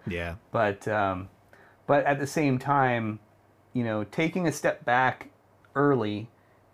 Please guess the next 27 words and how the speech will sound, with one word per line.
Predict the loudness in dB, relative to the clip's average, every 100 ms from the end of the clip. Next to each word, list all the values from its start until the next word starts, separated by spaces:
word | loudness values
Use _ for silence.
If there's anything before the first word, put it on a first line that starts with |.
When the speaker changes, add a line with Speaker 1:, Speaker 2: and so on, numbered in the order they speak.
| -4
Speaker 2:
and | -2
developing | -2 2 4 4 0 -2
a |
plan | -4 -4 -4 -2 -2 -4 -10 _ _ _ -8
can | -6
help | 0 2 2 0
you | 0 0 0
infinitely | 0 0 -2 -2 -4 -4 -2 -2
once | -2 -2 -2
you're | -4
kind | -2 -2
of | -2 -4
at | 2 2 2
that, | 2 2 4
like, | 0 0 -4 -2
"Okay, | 0 0 0 0
it's | -4
go | 0 -2
time. | 0 -2 -2 -4 -10 -20 -16
We | -4 0
need, | 2 0 -4 _ _ -4
we | 0
need | 2 0
to | -2
deliver | -2 0 0 -2
now." | -2 0 -2 -4 -10 -20 -20 -20 _
So, | -4 2 4 4 2 0